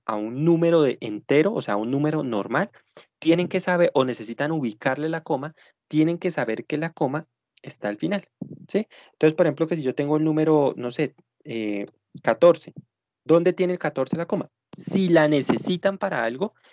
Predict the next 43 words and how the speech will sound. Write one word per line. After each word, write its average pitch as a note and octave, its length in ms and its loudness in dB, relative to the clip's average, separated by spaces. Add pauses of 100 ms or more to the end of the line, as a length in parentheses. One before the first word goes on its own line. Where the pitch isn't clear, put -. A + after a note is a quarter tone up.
(120)
que C#3 120 0
seguramente C#3+ 540 0
en D#3+ 80 -2
algún A#2 160 -4
momento B2+ 240 -6
yo C3+ 160 -2
les C#3 180 -4
voy C3 140 0
a C3 80 -4
pedir G#2 180 -4
que - 140 -12
la, C3 200 -2
la C3 180 -2
ubiquen, D3+ 400 -4 (280)
¿cierto? - 440 0
Si - 280 -4
la C3+ 140 2
necesitan D3+ 500 -6
para F3 220 0
algo, D#3+ 240 -4 (260)
la B2+ 220 0
coma C3 340 -2
de C#3 120 -2
ese B2+ 180 -8
número C#3+ 260 -6
está - 220 -14
acá, - 240 -16 (460)
al G#2 160 -10
final, F#2 340 -10 (240)
¿listo? D#3 240 0
O - 320 -16
sea, A#2+ 160 6
es D3+ 100 4
catorce D#3+ 520 2
coma F3+ 360 -4 (600)
cero D3 340 -4 (140)
o A#2 120 -10
catorce D3+ 640 -2
y - 80 -16
la G#2 140 -14
coma A2 240 -10
al B2 60 -10
final. D#3+ 200 -6